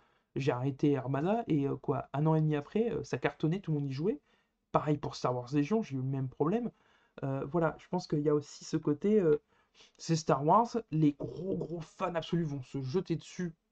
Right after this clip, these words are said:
dont je, dont je fais partie, mais c'est le temps que les autres joueurs de figurines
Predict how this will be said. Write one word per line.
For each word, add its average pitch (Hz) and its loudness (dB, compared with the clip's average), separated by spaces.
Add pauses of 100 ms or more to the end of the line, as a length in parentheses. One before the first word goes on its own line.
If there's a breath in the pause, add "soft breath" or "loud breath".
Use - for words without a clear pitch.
(340)
dont 131 -8
je, - -20
dont 139 -4
je - -12
fais 131 -6
partie, 196 -4 (440 soft breath)
mais 190 2 (300)
c'est - -6
le 139 0
temps 220 2
que - -6
les 143 -2
autres 214 2
joueurs 151 -4
de 151 -2
figurines 143 -2